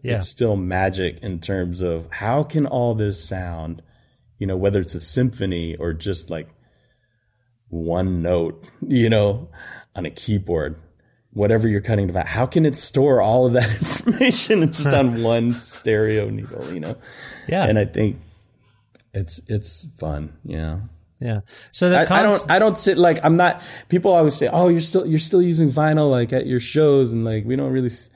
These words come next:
Speaker 2: see, it's not because I'm some hyper purist about it. It's just, I, I enjoy, <laughs> that's what I kind of was raised playing, you know, I don't know.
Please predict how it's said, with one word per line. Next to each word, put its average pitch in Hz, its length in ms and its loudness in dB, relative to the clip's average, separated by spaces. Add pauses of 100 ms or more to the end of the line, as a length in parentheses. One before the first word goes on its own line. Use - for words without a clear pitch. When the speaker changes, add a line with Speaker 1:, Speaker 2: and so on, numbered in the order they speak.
(440)
Speaker 2:
see, - 180 -4
it's 123 280 -2
not 151 240 4
because 123 560 0
I'm 107 380 -4
some 95 280 -6
hyper 101 320 -6
purist 113 560 0
about 92 260 -4
it. 90 80 -2
It's 92 140 -6
just, 107 160 -4
I, 87 200 -4 (100)
I 101 60 -6
enjoy, 87 720 -6 (480)
<laughs> - 460 -20
that's 123 360 0
what 143 160 2
I 135 80 4
kind 127 200 2
of 123 80 4
was 117 220 -2
raised 117 420 0
playing, 120 440 -2
you 120 100 -4
know, - 180 -4
I 123 120 -6
don't - 160 -6
know. - 220 -10